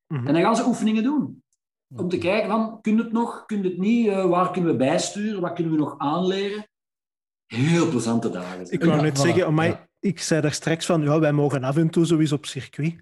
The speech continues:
Speaker 1: Af
Speaker 2: Ja.
Speaker 1: en toe. <laughs> Ik denk
Speaker 2: Ja.
Speaker 1: dat we even overtroffen zijn, Yves. <laughs>
Speaker 2: Ja, ja.
Speaker 3: Ja, ja, ja.
Speaker 2: Wees
Speaker 3: Ja, ja.
Speaker 2: welkom, eh,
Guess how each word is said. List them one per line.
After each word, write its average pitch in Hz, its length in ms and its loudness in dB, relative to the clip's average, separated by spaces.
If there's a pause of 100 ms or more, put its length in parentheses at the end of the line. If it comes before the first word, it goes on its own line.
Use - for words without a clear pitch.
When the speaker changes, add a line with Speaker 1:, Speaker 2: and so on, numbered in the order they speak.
Speaker 1:
Af - 120 -4
Speaker 2:
Ja. 139 200 2
Speaker 1:
en - 120 -6
toe. 165 160 -2
<laughs> - 20 -14
Ik - 1000 -4
denk 156 140 2
Speaker 2:
Ja. 156 100 2
Speaker 1:
dat 160 180 0
we - 80 0
even 175 120 4
overtroffen 165 540 0
zijn, 139 180 0
Yves. 160 320 -4
<laughs> - 420 -6
Speaker 2:
Ja, 247 340 2
ja. - 400 -4
Speaker 3:
Ja, 113 160 -2
ja, - 0 - (120)
ja. 110 160 -6
Speaker 2:
Wees 110 140 -6
Speaker 3:
Ja, 135 140 2
ja. 156 160 4
Speaker 2:
welkom, 320 300 0
eh, 294 60 2